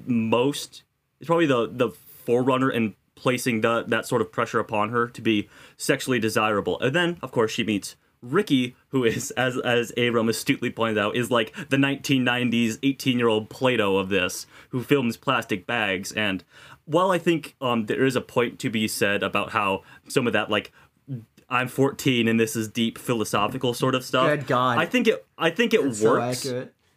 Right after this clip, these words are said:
Speaker 1: I think it works because they are, they are seventeen,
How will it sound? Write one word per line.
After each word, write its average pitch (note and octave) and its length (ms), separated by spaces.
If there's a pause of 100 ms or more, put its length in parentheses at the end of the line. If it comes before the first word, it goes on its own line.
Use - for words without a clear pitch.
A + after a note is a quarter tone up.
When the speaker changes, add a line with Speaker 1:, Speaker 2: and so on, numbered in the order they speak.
(220)
Speaker 1:
I D3 120
think G#3 200
it D3 200
works E3 340
because A2 720 (360)
they D3 380
are, C#3 340 (140)
they C3 240
are B2+ 380
seventeen, B2 800